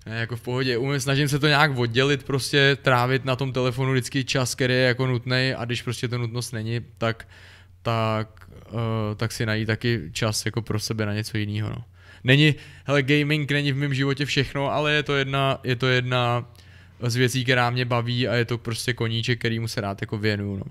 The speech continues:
A rád v podstatě ani nevím, kde se to ve mně vzalo, rád těm lidem zařizuju to, aby měli platformu, na který jako jezdit, aby, aby prostě je to tam bavilo a tak, no. Teď už máme vlastně,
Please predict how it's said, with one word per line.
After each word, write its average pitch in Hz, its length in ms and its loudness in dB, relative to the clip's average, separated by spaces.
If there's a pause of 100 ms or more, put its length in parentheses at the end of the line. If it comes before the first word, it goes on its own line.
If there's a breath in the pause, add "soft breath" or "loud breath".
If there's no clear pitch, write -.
(280 loud breath)
A 120 100 0
rád 127 220 2
v - 40 -10
podstatě 135 340 0
ani 135 120 2
nevím, 135 140 2
kde 135 100 4
se - 100 -2
to 143 80 4
ve 131 100 4
mně 131 160 2
vzalo, 127 440 2 (300 loud breath)
rád 127 380 0
těm 131 380 -2
lidem 127 540 0 (480 soft breath)
zařizuju 131 640 2
to, 135 160 0
aby 127 180 0
měli 127 240 -2
platformu, 127 600 -2
na 120 100 2
který 123 280 -4
jako 123 240 0
jezdit, 120 680 0
aby, 117 540 -2
aby 117 240 -4
prostě 117 360 -4
je 117 80 2
to 117 100 -2
tam 117 200 -2
bavilo 113 420 2
a 110 60 -2
tak, 98 240 -6
no. - 80 -8 (340 loud breath)
Teď 120 180 0
už 123 120 0
máme 123 300 0
vlastně, 120 420 0